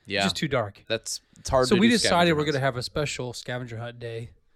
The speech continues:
Speaker 2: sometime just randomly, January or
Speaker 1: Nice.
Speaker 2: February.
Speaker 1: That's cool.
Speaker 2: Whenever it's freezing,
Speaker 1: <laughs>
Speaker 2: you know, that kind of thing.
Speaker 1: But there's sun. That's all that matters.
Speaker 2: Yeah,
Speaker 1: Yeah.
Speaker 2: so we, yeah, we, in case you have no idea what, uh, we're talking about, my, I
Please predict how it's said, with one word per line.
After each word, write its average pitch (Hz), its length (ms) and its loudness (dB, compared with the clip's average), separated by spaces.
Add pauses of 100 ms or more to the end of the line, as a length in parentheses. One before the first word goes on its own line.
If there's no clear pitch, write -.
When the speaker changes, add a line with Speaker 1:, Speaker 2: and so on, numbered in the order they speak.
(160)
Speaker 2:
sometime 123 480 -8
just 113 180 -10
randomly, 113 600 -8
January 147 480 -2
or - 20 -2
Speaker 1:
Nice. 110 100 -6
Speaker 2:
February. 110 520 -6
Speaker 1:
That's - 200 -6
cool. 104 380 -6
Speaker 2:
Whenever 127 240 -4
it's 113 120 -6
freezing, 107 560 -8
Speaker 1:
<laughs> - 260 -8
Speaker 2:
you 587 60 -12
know, 494 420 -4
that 113 120 -10
kind 120 180 -4
of 104 100 -12
thing. 104 200 -16 (240)
Speaker 1:
But 123 160 -6
there's 110 220 -2
sun. 90 320 -10 (180)
That's - 140 -16
all 90 80 -10
that 82 80 -12
matters. 78 100 -8
Speaker 2:
Yeah, 120 220 -2
Speaker 1:
Yeah. - 140 -12
Speaker 2:
so - 200 -2
we, 143 140 -8
yeah, 160 160 2
we, 127 160 -8 (460)
in 160 100 -2
case 185 320 2
you 160 40 6
have 139 80 2
no 147 120 2
idea 135 180 0
what, 127 300 -6
uh, 117 80 -6
we're 110 140 -8
talking 131 400 -4
about, 110 360 -10
my, 135 140 -8 (120)
I 147 140 -6